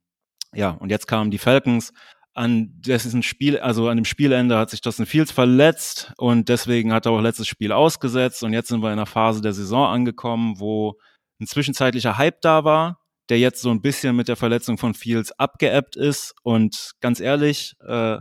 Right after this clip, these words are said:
mittlerweile sind wir da angekommen, dass wir sagen, okay, wen können wir denn im Draft, ähm, an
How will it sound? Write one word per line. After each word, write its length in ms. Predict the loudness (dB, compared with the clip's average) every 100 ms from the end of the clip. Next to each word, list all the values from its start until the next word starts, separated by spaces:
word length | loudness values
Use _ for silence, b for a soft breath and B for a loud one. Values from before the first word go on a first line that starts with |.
| -12 _ _ _
mittlerweile 540 | -2 2 4 4 4 4
sind 180 | 2 2
wir 80 |
da 180 | 4 4
angekommen, 460 | 4 0 0 0 0
dass 160 | 0
wir 80 | -2
sagen, 300 | 0 0 0
okay, 320 | -2 0 0
wen 140 | 0 -2
können 180 | 0 0
wir 80 |
denn 180 | 0 0
im 120 | -2
Draft, 500 | 0 2 2 0 -8 -6
ähm, 460 | -2 -2 -4 -6 -6
an 420 | -4 -2 -4